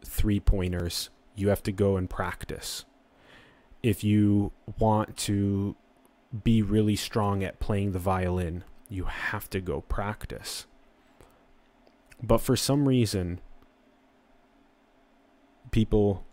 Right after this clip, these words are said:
don't think that it's important to practice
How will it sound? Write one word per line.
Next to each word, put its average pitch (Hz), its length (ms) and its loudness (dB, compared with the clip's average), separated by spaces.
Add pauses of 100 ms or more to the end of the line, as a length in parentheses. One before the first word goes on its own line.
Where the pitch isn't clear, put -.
(340)
don't 117 260 4
think - 380 0
that 101 300 2 (200)
it's - 240 0
important 98 800 0 (640)
to 113 160 0
practice - 880 -4